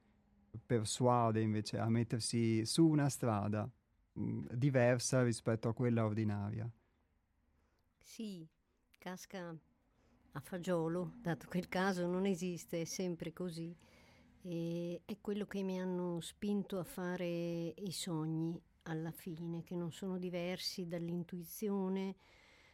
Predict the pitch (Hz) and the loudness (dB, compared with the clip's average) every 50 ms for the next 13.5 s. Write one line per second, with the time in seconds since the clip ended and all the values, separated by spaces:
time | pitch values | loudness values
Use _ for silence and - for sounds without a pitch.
0 | _ _ - 208 180 190 185 180 175 170 170 170 165 165 165 165 156 - - 190 | _ _ -8 -6 -4 -2 -2 0 0 0 0 0 0 -2 -2 -2 -4 -4 -4 -4
1 | 165 - - 180 - 180 160 170 165 170 170 165 - - 180 165 156 - - 160 | -4 -4 -6 -6 -6 -6 -6 -4 -4 -6 -6 -6 -6 -6 -4 -4 -4 -4 -6 -6
2 | 156 175 180 202 208 196 190 180 180 190 180 170 160 160 151 156 165 165 165 156 | -6 -4 -4 -4 -2 -2 -4 -4 -4 -4 -6 -4 -6 -6 -6 -4 -4 -4 -4 -2
3 | 196 196 196 190 190 185 185 180 175 180 180 180 165 160 160 160 165 165 165 160 | -2 0 0 0 0 0 0 -2 -2 -2 -4 -4 -4 -6 -4 -4 -2 0 0 -2
4 | 156 - - 196 185 190 185 180 170 170 170 170 180 180 180 165 165 - 185 165 | -2 -4 -4 -2 0 0 0 0 -2 -2 -2 0 0 0 -2 -2 -4 -6 -6 -6
5 | 160 156 151 156 165 180 214 202 202 - - 165 156 156 - - 156 160 151 - | -6 -6 -6 -6 -2 0 0 0 0 -2 -6 -4 -4 -4 -4 -6 -4 -4 -4 -6
6 | - 170 156 156 151 143 160 170 165 - 170 147 - - 175 160 156 156 151 165 | -6 -4 -4 -4 -4 -4 -6 -8 -8 -8 -10 -10 -8 -8 -6 -6 -6 -6 -6 -8
7 | 196 185 - _ _ _ _ _ _ _ _ _ _ _ _ _ _ - - 202 | -8 -10 -10 _ _ _ _ _ _ _ _ _ _ _ _ _ _ -4 -2 0
8 | 196 180 170 175 170 170 165 - 175 175 170 165 170 165 160 156 151 143 143 147 | 0 0 0 0 0 0 0 -2 -4 -6 -4 -2 -2 -2 -2 -2 -2 -4 -4 -6
9 | 147 165 - _ - - - - - - - - _ - _ _ _ _ _ _ | -6 -8 -10 _ -20 -20 -20 -20 -20 -20 -20 -20 _ -20 _ _ _ _ _ _
10 | _ _ _ _ _ - - 214 269 294 294 285 - - 220 208 208 202 196 196 | _ _ _ _ _ -6 -2 2 2 2 2 2 0 0 0 2 2 2 2 2
11 | 190 196 196 190 190 190 185 190 185 185 185 185 185 190 190 180 - - - - | 0 0 0 0 0 0 0 0 0 -2 -2 0 0 -2 -2 -4 -6 -10 -14 -16
12 | - 190 208 220 208 196 208 208 196 - - 196 - - - 208 202 208 190 - | -12 -8 -6 -6 -6 -4 -6 -6 -6 -6 -8 -10 -10 -8 -6 -4 -4 -4 -4 -6
13 | _ _ - 208 208 208 202 190 180 - | _ _ -6 -4 -2 -2 -2 -2 -2 -4